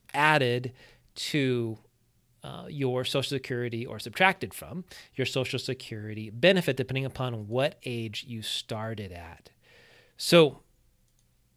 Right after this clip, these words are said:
as we think about Social Security, the longer you live,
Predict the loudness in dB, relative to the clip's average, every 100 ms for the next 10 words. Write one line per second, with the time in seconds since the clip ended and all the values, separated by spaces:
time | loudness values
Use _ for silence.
0 | _ _ _ -14 -2 0 2 0 2 2
1 | 4 4 4 4 0 0 0 -6 -6 -2
2 | 2 2 2 0 0 -2 -2 0 2 2
3 | 2 2 2 4 4 4 2 4 2 2
4 | 0 -4 -6 -8